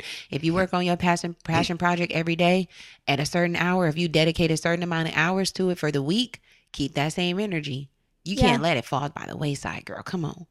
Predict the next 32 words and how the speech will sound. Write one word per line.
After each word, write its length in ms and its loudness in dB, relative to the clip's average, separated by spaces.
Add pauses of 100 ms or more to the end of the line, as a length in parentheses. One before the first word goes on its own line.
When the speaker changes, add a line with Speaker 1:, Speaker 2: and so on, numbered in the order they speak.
Speaker 1:
We 120 0
Speaker 2:
Yeah. 80 8
Speaker 1:
counting 240 4
on 120 -2
you 120 -2
to 80 -2
start 240 0
a 40 -4
new 120 -4
black 320 0
business. 600 0
Speaker 2:
Yeah, 300 2 (140)
because 400 -6
like 160 -4
we 100 -6
said, 380 -2
we 160 -6
can 180 2
become 300 -2
attached 460 -2
to 100 -2
roles. 440 -2 (380)
And 100 -4
although 340 0
you 180 -4
are 220 2
a 20 0
mother, 360 0
father, 440 2
girl, 320 0
m-, 100 -6 (140)
mother, 500 2